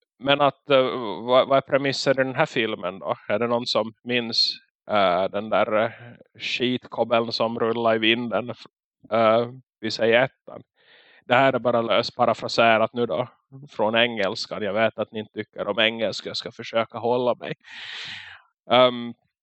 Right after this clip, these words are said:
ja, nå, man har tagit nu då en av Marvel, förlåt Sony, Marvel-universumets nu då mest notoriska seriemördare, Cletus Cassidy, eh, även känd som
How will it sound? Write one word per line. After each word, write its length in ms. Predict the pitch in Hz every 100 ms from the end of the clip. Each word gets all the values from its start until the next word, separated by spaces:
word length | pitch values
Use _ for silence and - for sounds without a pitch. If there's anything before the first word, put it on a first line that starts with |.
| _ _ _ _ _ -
ja, 400 | 120 131 156 170 _
nå, 280 | 127 139 131 110 _
man 120 | 127
har 100 | 139
tagit 320 | - 139 139
nu 100 | 135
då 240 | 120 120 117 _ _ _
en 300 | 110 113 113
av 280 | 110 107 101 - _ _ _ _
Marvel, 680 | 104 104 120 151 156 180 190
förlåt 460 | - 123 98 120
Sony, 360 | - 120 123 131
Marvel-universumets 1300 | 120 113 123 127 131 127 127 123 123 - 120 113 -
nu 100 | 104
då 220 | 85 101 -
mest 300 | _ 107 107
notoriska 640 | 120 113 131 117 117 - 117
seriemördare, 800 | 131 131 127 117 113 113 117
Cletus 500 | 113 110 117 - 104
Cassidy, 580 | - 110 120 - 127 143 - _ _ _ _ _ _ _ _ _ -
eh, 340 | 101 104 113 -
även 420 | 110 110 113 123
känd 420 | - 113 113 107
som 320 | - 104 110